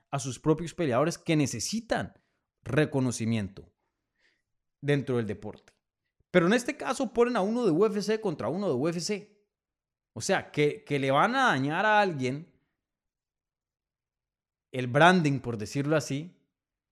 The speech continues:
y a otro se lo van a subir, pero a, a co-, a, a costilla de otro peleador de U F C, ¿me entienden? A costilla de,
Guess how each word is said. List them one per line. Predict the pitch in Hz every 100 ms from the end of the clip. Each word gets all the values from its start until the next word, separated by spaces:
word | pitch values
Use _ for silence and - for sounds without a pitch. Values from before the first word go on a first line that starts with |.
| _ _ _ _ _
y | 123
a | 143
otro | 190 185
se | 175
lo | 120
van | 127
a | 170
subir, | - 139 180 185
pero | 127 123
a, | 127 127 135
a | 131
co-, | - 180 180
a, | 147 151
a | 139
costilla | - 117 - 208 196 214
de | 135
otro | 143 208 190
peleador | 175 113 123
de | 170
U | 180
F | 156
C, | - 208
¿me | 107
entienden? | 104 156 196
A | 143
costilla | 117 - 156 185
de, | 156 98